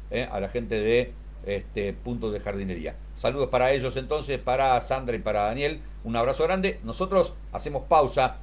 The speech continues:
en Cruzando Redes. Se fue Alejandro Nieto hablando de la situación del Banco Nación.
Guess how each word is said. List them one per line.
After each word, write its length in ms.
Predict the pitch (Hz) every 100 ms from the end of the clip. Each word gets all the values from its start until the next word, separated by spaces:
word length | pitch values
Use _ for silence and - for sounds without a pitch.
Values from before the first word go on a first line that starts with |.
| - -
en 140 | 113
Cruzando 400 | 113 104 127 113
Redes. 260 | 107 95 95
Se 100 | 104
fue 140 | 131
Alejandro 380 | 113 139 127 117
Nieto 380 | 131 127 139 - - -
hablando 300 | 107 123 120
de 40 |
la 60 | 107
situación 360 | 123 113 123
del 120 | 110 107
Banco 260 | 127 147
Nación. 360 | 156 170 196